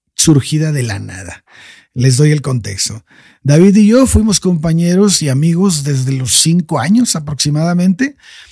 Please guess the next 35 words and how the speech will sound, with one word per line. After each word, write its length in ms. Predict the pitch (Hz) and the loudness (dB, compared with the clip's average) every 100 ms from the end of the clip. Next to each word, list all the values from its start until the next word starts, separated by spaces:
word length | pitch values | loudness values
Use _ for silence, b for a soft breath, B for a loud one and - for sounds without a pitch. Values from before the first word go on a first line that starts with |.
| B _ - | B _ -2
Pasamos 500 | 143 151 165 185 156 | 0 2 2 0 0
desde 300 | 156 127 127 | -2 -2 -4
kinder 340 | 165 170 175 | -2 0 0
hasta 220 | 151 - | -2 -2
sexto 300 | 127 156 - | -2 -2 -2
de 100 | 160 | -2
primaria 480 | 139 143 143 151 160 | -2 -2 -2 -2 -4
juntos, 580 | 135 185 196 202 208 - | 2 2 4 2 -2 -4
incluso 420 | 123 120 156 127 151 | -6 -2 -2 0 -2
en 80 | |
el 120 | 120 120 | -2 -2
mismo 300 | 139 151 135 | -2 0 0
salón 400 | 120 117 135 147 | -2 -2 -2 -4
de 100 | 131 | -4
clases. 520 | 165 160 185 208 - b b b b - | -2 0 0 -2 -8 b b b b 2
Sin 200 | 196 233 | 4 6
embargo, 420 | 233 240 240 240 | 6 4 2 0
hasta 220 | 202 233 | 0 0
hace 160 | 202 220 | 0 0
unos 340 | 220 214 170 | 0 -2 0
meses 640 | 208 233 - 170 175 - - - | 2 2 2 0 -2 -6 -14 -8
nos 240 | 151 123 | -4 0
enteramos 720 | 151 143 165 170 175 175 143 | -2 -2 -2 0 0 0 -2
que 160 | - 156 | -4 -8
compartíamos 1120 | - 156 139 139 - 160 151 156 156 - - - | -6 -4 -4 -6 -4 -4 -2 -2 -4 -6 -8 -8
algo 400 | 139 147 147 143 | -4 -2 -2 -4
más 500 | 139 135 147 - - _ | -4 -4 -2 -4 -8 _
que 320 | - 139 143 - | -4 -2 -2 -6
la 120 | 104 | -10
historia 760 | 113 - 104 107 120 117 110 - | -6 -6 -6 -12 -12 -12 -14 -14
de 140 | 120 117 | -12 -2
nuestra 400 | 131 - 135 117 | 0 0 -2 -12
vida. 340 | 98 101 101 B B B - | -14 -14 -16 B B B -2
Y 240 | 147 160 | 2 4
es 320 | 180 185 - | 4 2 0